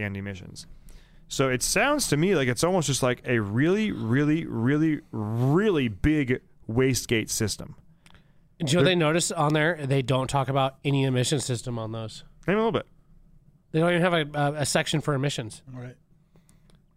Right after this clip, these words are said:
Speaker 2: The dual overhead cam, like, that is not a thing.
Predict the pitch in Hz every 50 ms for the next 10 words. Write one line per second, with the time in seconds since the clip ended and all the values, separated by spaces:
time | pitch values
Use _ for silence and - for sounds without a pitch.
0 | _ _ - 165 151 131 113 - 208 214 240 269 254 214 208 202 190 180 185 160
1 | 131 - 156 156 147 147 147 156 175 165 - _ - - - 131 - 208 185 160
2 | 165 180 185 180 151 123 123 147 139 143 147 139 - - - 143 127 113 95 92